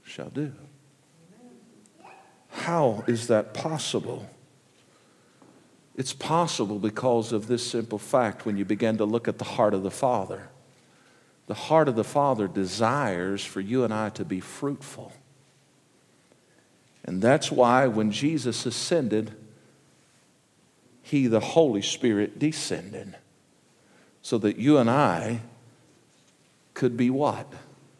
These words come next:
Witnesses in Jerusalem, Judea, Samaria, and the uttermost parts of the world. What am I saying? The Holy Spirit has come so that you and I could be fruitful in our walk with God.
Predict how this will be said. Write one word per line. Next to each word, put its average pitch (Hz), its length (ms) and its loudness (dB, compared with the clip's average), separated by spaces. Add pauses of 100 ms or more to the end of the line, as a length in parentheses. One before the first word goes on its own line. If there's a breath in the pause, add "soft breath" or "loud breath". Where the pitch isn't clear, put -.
(480)
Witnesses - 1200 -2 (640)
in 110 120 2
Jerusalem, 110 560 2
Judea, 110 360 0
Samaria, 107 320 -2
and 104 80 0
the 90 100 -2
uttermost 98 300 -6
parts 98 240 -4
of - 60 -14
the 92 80 -8
world. 101 340 -12 (1080 soft breath)
What 123 160 0
am 117 120 2
I 113 80 2
saying? 110 540 -4 (800 soft breath)
The 98 80 -6
Holy 135 360 2
Spirit 127 380 -2
has 104 140 -4
come 120 300 0
so 113 160 -4
that 95 240 -4
you 117 120 0
and 104 100 -2
I 101 160 -2
could - 260 -8
be 95 140 -2
fruitful - 840 -8 (440 loud breath)
in 101 140 0
our 90 160 0
walk 90 340 -4
with 87 200 -8
God. - 340 -12